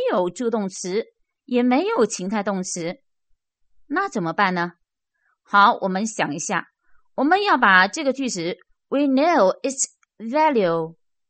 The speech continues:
把它变为一般疑问句，我们使用什么样的助动词呢？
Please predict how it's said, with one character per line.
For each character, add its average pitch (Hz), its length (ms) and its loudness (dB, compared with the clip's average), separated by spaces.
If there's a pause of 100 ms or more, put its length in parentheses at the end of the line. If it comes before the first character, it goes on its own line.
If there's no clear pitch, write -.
(300)
把 240 100 2
它 302 100 -2
变 330 280 -2
为 254 120 2
一 302 200 -2
般 349 260 0 (120)
疑 214 80 0
问 220 180 0
句， 214 300 -6
我 214 100 -2
们 240 220 0
使 190 240 -4
用 214 220 -2
什 160 200 -6
么 170 100 -6
样 294 220 -2
的 269 280 0 (160)
助 311 260 -4
动 214 200 -2
词 214 180 -6
呢？ 262 180 0